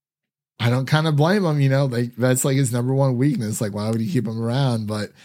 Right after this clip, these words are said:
I, I, I thought it was a bit of a stretch where it was them saying, you know, "Oh, Carnage and Cletus aren't, um, very, um, they, they're not, like, in sync," but Eddie and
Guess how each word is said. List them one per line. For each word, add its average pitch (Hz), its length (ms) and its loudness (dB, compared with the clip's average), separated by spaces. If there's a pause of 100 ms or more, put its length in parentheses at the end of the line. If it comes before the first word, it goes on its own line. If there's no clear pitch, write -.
(360)
I, 117 320 -4 (220)
I, 165 80 2
I 185 60 6
thought 240 340 2
it 220 60 2
was 190 140 4
a 180 60 4
bit 175 160 2
of 180 100 4
a 160 80 2
stretch 147 480 0
where 131 380 0
it 135 120 4
was 127 680 2
them 127 300 0
saying, 127 360 0
you 139 100 4
know, 120 240 2
"Oh, 113 260 0
Carnage 123 580 -2
and 107 240 -4 (440)
Cletus 127 580 4
aren't, 110 720 0
um, 107 460 0
very, 110 920 2
um, 95 640 -6 (1120)
they, 135 140 4
they're 135 340 2
not, 131 240 2
like, 120 240 -4
in 123 160 2
sync," 117 580 -2
but 110 280 -2
Eddie 113 320 2
and 101 300 -2